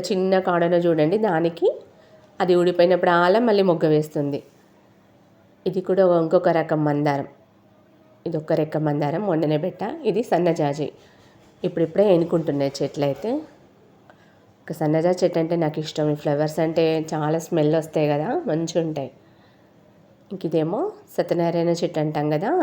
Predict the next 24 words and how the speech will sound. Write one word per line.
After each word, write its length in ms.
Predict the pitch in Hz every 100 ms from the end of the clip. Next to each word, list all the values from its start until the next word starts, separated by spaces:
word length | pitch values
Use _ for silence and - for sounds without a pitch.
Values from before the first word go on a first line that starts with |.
| 175
అది. 160 | 147 - - _ _ _ _ _ _ _ _ _ _ _ _ _ _ _
ఇది 140 | 165 160
వరకైతే 380 | 151 151 175 220
పూలు 200 | 190 190
పూసేది, 460 | 190 170 170 143 185 320
ఇప్పుడు 200 | 339 180
కొంచెం 360 | 175 160 165 160
ఎండాకాలం 460 | 151 156 160 170 180 160
ఎండిపోయింది, 500 | 156 156 156 147 147
ఇప్పుడు 160 | 151 196
మళ్ళీ 180 | 170 156
ఎగురొచ్చింది. 600 | 151 151 143 - 165 147 - _ -
ఇదేమో 300 | 165 160 175
మామిడి 400 | 190 170 160 160
చెట్టు, 300 | 160 135 - 139 - _ _ _ _ _ _ _ - - - - - - - - _ _ _ - _ _ _ -
ఇంకొకటి 400 | 185 151 156 151
కూడా 180 | 165 170
ఇది 80 | 196
మామిడి 340 | 165 143 147 147
చెట్టే. 340 | 147 - - 269 - _ _ _ _ _ _ - - _ _ _
ఇంక 160 | 180 170
అప్పుడప్పుడు 420 | 160 170 175 175 170 170
పండగలకి 540 | 147 165 165 165 165
అట్లా 200 | 165 160